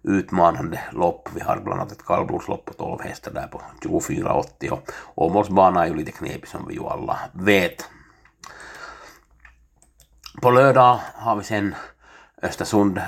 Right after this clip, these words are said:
där var det gulddivisionen, Brodde Bill möter bland annat Hail Mary där, och så var det nog kallblodslopp också som såg ganska intressant ut. Det var Skärblomster som hade tillägg där på sexton fyrtio där, så att det nog, blir nog säkert ett,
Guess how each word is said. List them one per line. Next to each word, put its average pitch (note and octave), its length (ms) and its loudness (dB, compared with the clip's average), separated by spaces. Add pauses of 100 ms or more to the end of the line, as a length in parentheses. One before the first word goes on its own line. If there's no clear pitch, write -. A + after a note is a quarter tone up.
där G2 160 6
var G2 100 0
det G2+ 80 -2
gulddivisionen, G2 640 0
Brodde F#2+ 260 4
Bill F2+ 240 2
möter F2 260 -2
bland F2 240 2
annat E2+ 220 0
Hail E2+ 280 2
Mary F#2 320 4
där, D#2 260 4
och - 100 -6
så - 80 -6
var D2+ 120 -4
det D2 80 -2
nog D2 200 -8
kallblodslopp - 680 -4
också - 240 -8
som - 180 -8
såg - 220 -10
ganska - 320 -4 (400)
intressant F2 420 0
ut. E2 80 -2
Det E2+ 60 -4
var F#2 100 -2
Skärblomster - 580 0
som - 180 -8
hade - 220 -4 (640)
tillägg F2 400 2
där - 120 4
på - 120 -10
sexton - 520 -6
fyrtio - 520 -6
där, - 200 -8
så - 120 -8
att - 180 -10
det - 120 -6
nog, - 260 -4
blir F2+ 300 0
nog F2 160 -2
säkert - 400 -2
ett, - 160 -12